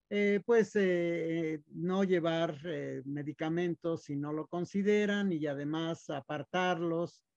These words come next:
pero también en, en el hogar es, es muy importante no dejarlos al alcance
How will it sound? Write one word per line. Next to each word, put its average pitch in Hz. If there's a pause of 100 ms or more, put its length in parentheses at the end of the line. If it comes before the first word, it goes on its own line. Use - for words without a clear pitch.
pero 185
también 190
en, 175
en 160
el 156
hogar 185
es, 202
es 180
muy 185
importante 165
no 170
dejarlos 175
al 139
alcance 160